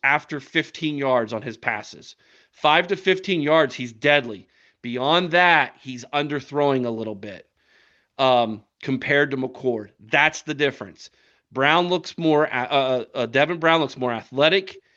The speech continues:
He looks more accurate on the, on the intermediate stuff, and he's also quicker to look for his out,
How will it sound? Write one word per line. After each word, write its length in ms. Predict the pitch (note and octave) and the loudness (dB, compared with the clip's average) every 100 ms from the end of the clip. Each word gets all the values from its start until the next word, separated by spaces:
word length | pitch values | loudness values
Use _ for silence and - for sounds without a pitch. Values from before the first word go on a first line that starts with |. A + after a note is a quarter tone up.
| _ _ _ | _ _ _
He 220 | - C3+ | -6 -4
looks 340 | B2+ C3+ C3 - | -2 -2 -4 -8
more 180 | B2 - - | -8 -8 0
accurate 560 | C#3 E3 - F3+ F3+ - | 2 2 -2 0 0 0
on 180 | C3+ B2 | 0 0
the, 200 | A#2+ - C3+ | -4 -6 -6
on 140 | A#2 | -4
the 100 | A#2 | -4
intermediate 600 | C3 B2 A2+ D3 F#3 F#3+ | -4 -2 0 2 2 0
stuff, 600 | - - F3+ F#3 - - _ _ _ _ | -4 2 4 4 -2 -20 _ _ _ _
and 80 | C3 | -6
he's 160 | B2+ - | -6 -2
also 360 | D3 D#3+ - F#3+ | 0 2 0 -2
quicker 520 | - F#3 F3 F3+ E3+ | 0 0 0 0 -2
to 580 | E3 - C#3 C#3 C3 C3+ - _ _ A#2+ - _ | -4 -2 0 0 -2 -6 -20 _ _ -20 -20 _
look 200 | D3+ D#3+ | -4 -4
for 200 | - C#3+ | 0 2
his 240 | C#3+ C3 - | 2 0 0
out, 260 | D3 C#3 | 0 0